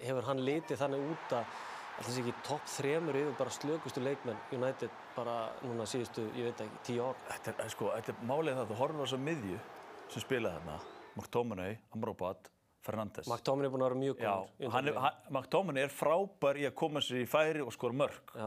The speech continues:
Speaker 1: en við tölum
Speaker 2: Hann
Speaker 1: samt
Speaker 2: er ekkert
Speaker 1: alltaf um
Speaker 2: frábær í mörgum öðrum þáttum.
Speaker 1: Nei.
Speaker 2: Og, og, og, og, þú veist, hvernig,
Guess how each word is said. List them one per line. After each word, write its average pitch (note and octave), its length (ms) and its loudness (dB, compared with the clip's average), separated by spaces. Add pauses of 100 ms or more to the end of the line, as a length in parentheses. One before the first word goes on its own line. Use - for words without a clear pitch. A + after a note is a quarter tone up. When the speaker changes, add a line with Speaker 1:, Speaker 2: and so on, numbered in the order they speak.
Speaker 1:
en C3+ 140 2
við D#3+ 100 4
tölum G3 240 4
Speaker 2:
Hann - 140 6
Speaker 1:
samt D#3 80 4
Speaker 2:
er F3 80 10
ekkert F3 160 6
Speaker 1:
alltaf F3+ 100 8
um D#3+ 60 10
Speaker 2:
frábær E3+ 420 6
í F3+ 140 2 (400)
mörgum F3+ 340 2
öðrum E3+ 320 4
þáttum. - 460 0 (240)
Speaker 1:
Nei. B2 240 -2 (160)
Speaker 2:
Og, C3 260 2
og, C3 220 0
og, B2 260 -4
og, C3 220 -6 (160)
þú C#3+ 180 -6
veist, - 160 -8
hvernig, E3 460 0